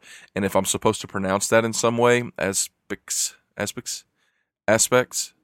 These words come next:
Maybe it's aspects. I'm not sure. A S P C X, you are the one that is amazing. Thank you so much for that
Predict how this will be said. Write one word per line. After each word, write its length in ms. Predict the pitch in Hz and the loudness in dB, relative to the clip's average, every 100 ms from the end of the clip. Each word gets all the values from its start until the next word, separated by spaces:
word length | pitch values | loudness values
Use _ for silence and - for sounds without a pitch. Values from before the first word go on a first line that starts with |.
| - | -4
Maybe 160 | 127 139 | 0 0
it's 100 | - | 0
aspects. 720 | 117 120 - - - - _ _ _ _ _ _ | 0 0 -4 -8 -10 -14 _ _ _ _ _ _
I'm 60 | 110 | -2
not 160 | 90 - | 0 0
sure. 260 | 82 87 - - | -4 -6 -4 2
A 80 | 127 | 2
S 100 | - | 2
P 120 | 127 | -4
C 220 | - 117 | 0 2
X, 280 | 104 - - - | 2 0 -10 -12
you 540 | 92 104 113 113 101 - | -8 -4 0 0 -2 0
are 340 | 98 98 95 92 | 4 6 6 4
the 80 | 95 | 0
one 300 | 92 90 87 | 0 0 -2
that 120 | 87 | -4
is 140 | 87 | -6
amazing. 320 | 85 76 80 | -4 -6 -6
Thank 240 | - 82 - | -8 -8 -6
you 60 | |
so 220 | - - 95 | -6 -2 -2
much 240 | 90 - | -2 -4
for 140 | 90 | -6
that 160 | 87 | -2